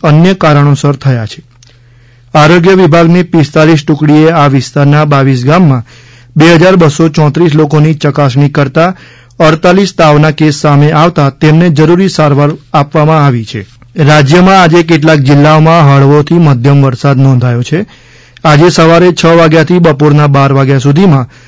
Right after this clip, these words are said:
ત્રેસઠ તાલુકામાં વરસાદ નોંધાયો હતો. સત્તાવાર આંકડા મુજબ સૌથી વધુ સવા ત્રણ ઇંચ વરસાદ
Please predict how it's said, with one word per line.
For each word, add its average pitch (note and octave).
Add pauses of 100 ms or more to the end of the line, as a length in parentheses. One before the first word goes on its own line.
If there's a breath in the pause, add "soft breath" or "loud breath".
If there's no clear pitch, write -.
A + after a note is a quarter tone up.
(260 soft breath)
ત્રેસઠ D#3
તાલુકામાં D#3+
વરસાદ C#3+
નોંધાયો C3
હતો. A#2 (600 soft breath)
સત્તાવાર F#3
આંકડા E3+
મુજબ E3+
સૌથી D3+
વધુ D3+
સવા C#3+
ત્રણ C#3+
ઇંચ C#3+
વરસાદ D3+